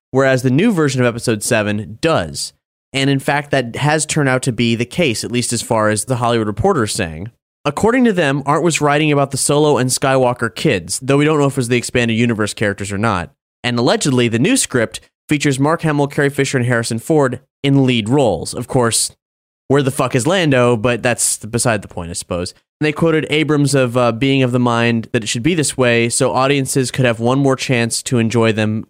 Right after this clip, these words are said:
before a fitting send-off. Uh, now, Michael Arndt had written his treatment for Lucas before the sale of Lucasfilm, and reportedly Georgie himself was involved in the debate, but he did defer to Abrams and Kathleen Kennedy,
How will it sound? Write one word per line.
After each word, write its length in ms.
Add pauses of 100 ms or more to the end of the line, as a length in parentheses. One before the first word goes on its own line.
before 380
a 60
fitting 340
send-off. 600 (600)
Uh, 100
now, 240
Michael 300
Arndt 220
had 180
written 180
his 140
treatment 320
for 160
Lucas 540
before 340
the 80
sale 260
of 120
Lucasfilm, 500
and 100
reportedly 540
Georgie 340
himself 460
was 100
involved 380
in 60
the 60
debate, 380
but 140
he 120
did 220
defer 380
to 280
Abrams 420
and 100
Kathleen 360
Kennedy, 440